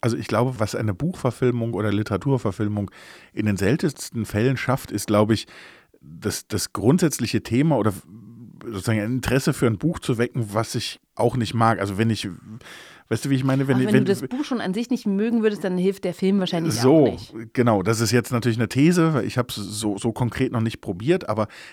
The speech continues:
Speaker 1: ich glaube, das kann dann auch, auch eine Verfilmung nicht leisten. Äh,
Speaker 2: Mhm.
Speaker 1: aber was zum Beispiel bei, bei, gerade bei so jemandem wie Thomas Brussig, äh, wie Helden wie wir oder Sonnenallee,
Speaker 2: Mhm.
Speaker 1: ich finde,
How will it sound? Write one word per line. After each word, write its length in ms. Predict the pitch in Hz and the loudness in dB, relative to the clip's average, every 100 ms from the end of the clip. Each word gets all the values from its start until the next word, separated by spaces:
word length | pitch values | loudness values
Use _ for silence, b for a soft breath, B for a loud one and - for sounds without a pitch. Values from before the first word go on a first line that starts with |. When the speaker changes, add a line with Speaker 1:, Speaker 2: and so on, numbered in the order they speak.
| B | B
Speaker 1:
ich 100 | 104 | -2
glaube, 240 | 110 135 170 | 2 4 4
das 180 | - | 2
kann 240 | - 120 131 | 0 -2 0
dann 140 | 117 | -2
auch, 280 | 110 113 - - | 0 -2 -4 -8
auch 120 | 104 | -6
eine 100 | 110 | -4
Verfilmung 480 | 104 101 117 139 98 | -2 0 2 2 0
nicht 140 | 87 98 | -4 -8
leisten. 560 | 85 87 - - 85 B B B B B _ | -8 -8 -10 -12 -16 B B B B B _
Äh, 200 | 107 104 | -2 -2
Speaker 2:
Mhm. 80 | 98 | 0
Speaker 1:
aber 420 | 104 110 104 107 104 101 | 2 4 4 2 0 -6
was 400 | 98 92 101 - | -6 -4 -2 -2
zum 120 | 104 | 0
Beispiel 360 | 98 - 120 | 0 -2 -2
bei, 280 | 92 92 95 | 0 0 0
bei, 500 | 92 95 92 95 90 - | -2 -4 -4 -6 -10 -8
gerade 240 | 98 107 | -4 -2
bei 160 | 98 95 | 0 0
so 140 | 104 | 0
jemandem 320 | 104 104 92 | 0 0 -4
wie 80 | 95 | -6
Thomas 340 | 92 101 95 | -6 -4 -4
Brussig, 680 | - 107 - 156 139 - - | -2 0 2 0 -2 -4 -8
äh, 220 | 117 113 | -8 -6
wie 160 | 113 - | -8 -4
Helden 320 | 113 113 113 | -2 -2 -2
wie 140 | 95 | -2
wir 180 | 113 147 | 0 2
oder 160 | 107 98 | 2 0
Sonnenallee, 640 | 104 151 139 131 131 127 | 0 0 0 0 0 -2
Speaker 2:
Mhm. 160 | 165 160 B B B | -4 -12 B B B
Speaker 1:
ich 120 | - | -10
finde, 280 | 110 127 | -2 0